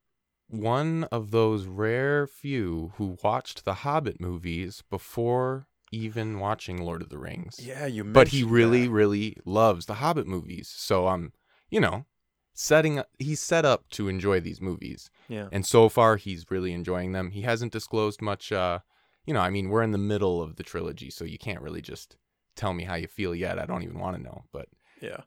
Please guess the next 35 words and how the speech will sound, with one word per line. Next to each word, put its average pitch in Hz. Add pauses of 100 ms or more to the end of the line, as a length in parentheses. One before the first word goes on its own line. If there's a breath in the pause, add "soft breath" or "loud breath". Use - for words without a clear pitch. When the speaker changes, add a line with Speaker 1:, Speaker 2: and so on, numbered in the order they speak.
(120)
Speaker 1:
we 101
watched 101
that 110
first 123
one, 135
and 87 (140)
we're 92
about 98
to 95
dive 98
into, 92
I 95
think -
we 135
might 120
even 110
watch 117
Two 120
Towers 117
today 117
or 92
tomorrow. 110 (640 soft breath)
Um, 92
but -
that's 147
not 247
really 196
what 156
I 143
wanna 123
talk 123
about 98 (160)
specifically -
right 98
now. 90